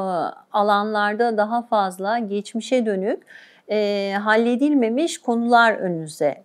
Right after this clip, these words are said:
düşecek diyebiliriz. Bu dönemde... e, yeni bir yatırım yapmak uygun olmayacaktır. Yüksek meblağlı, e, satın almalar yapmak, e, uygun olmayacaktır.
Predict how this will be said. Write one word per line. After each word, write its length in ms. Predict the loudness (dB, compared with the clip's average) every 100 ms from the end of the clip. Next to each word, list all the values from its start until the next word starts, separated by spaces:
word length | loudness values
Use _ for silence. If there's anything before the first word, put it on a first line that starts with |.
| -16 -16
düşecek 560 | -14 -6 -4 -4 -6
diyebiliriz. 720 | -4 -4 -6 -4 0 0 0
Bu 180 | -4 -2
dönemde... 540 | 0 2 2 2 4 4
e, 280 | 2 0 0 0 -2 -2 -4 -6 _ _ _ _ _ _ -6
yeni 300 | 0 2 2
bir 120 | 2
yatırım 460 | 0 0 -2 -2 0
yapmak 500 | 0 0 -2 -2 -2 -8
uygun 300 | -6 -6 -8
olmayacaktır. 1040 | -4 -4 -4 -6 -4 -2 -4 -4 -4 -4
Yüksek 560 | -4 -8 -4 0 0 0
meblağlı, 840 | -4 -4 -4 -2 -2 -4 -4 -4
e, 320 | -6 -4 -4 -6
satın 380 | -10 -12 -8
almalar 580 | -4 -4 -2 -4 0 0
yapmak, 640 | 0 0 -2 0 -2 -2 -8
e, 420 | -6 -4 -4 -4
uygun 340 | -2 -2 -2
olmayacaktır. 920 | -4 -4 -4 -6 -4 -4 -4 -4 -4